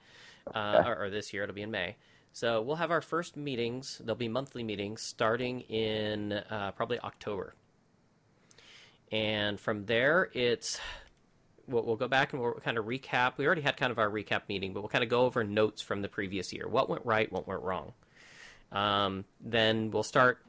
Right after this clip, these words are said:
Speaker 1: f-, the first thing to kinda come up with is which people are gonna do which duties. Um,
Speaker 2: Yeah.
Speaker 1: so you've got a laundry list of everything from stage setup, uh,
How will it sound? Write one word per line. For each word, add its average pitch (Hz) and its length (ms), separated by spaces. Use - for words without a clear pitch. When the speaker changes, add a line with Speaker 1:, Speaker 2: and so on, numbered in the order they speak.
Speaker 1:
f-, - 160
the 120 140
first 175 280
thing 160 140
to 147 60
kinda 139 200
come 123 160
up 117 160
with 113 180
is 95 320
which 139 400
people 143 360
are 123 80
gonna 110 120
do 104 120
which 98 280
duties. - 580
Um, 92 300
Speaker 2:
Yeah. 92 120
Speaker 1:
so 98 80
you've 98 100
got 104 140
a 95 60
laundry 135 440
list 113 280
of 92 80
everything 104 460
from 98 380
stage - 340
setup, 127 520
uh, 92 440